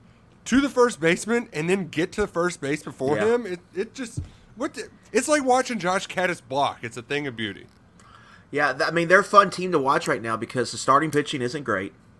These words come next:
Speaker 2: So they're giving up a lot of runs, but they're scoring, and it's not just,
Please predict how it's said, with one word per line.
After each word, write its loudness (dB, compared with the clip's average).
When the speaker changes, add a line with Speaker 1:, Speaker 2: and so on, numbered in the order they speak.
Speaker 2:
So -6
they're 2
giving 2
up 4
a 0
lot 6
of 2
runs, 0
but -4
they're -2
scoring, 2
and -4
it's -6
not 2
just, -2